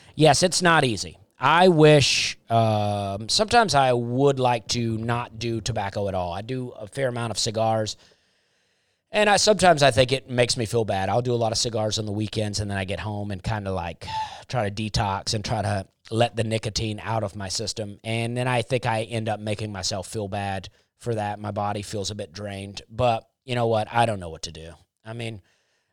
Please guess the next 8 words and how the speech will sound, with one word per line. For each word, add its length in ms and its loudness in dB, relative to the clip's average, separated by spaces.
the, 280 0
the 160 4
best 480 4
life 480 2
is 180 -6
a 60 -6
clean 380 -4
life, 360 -4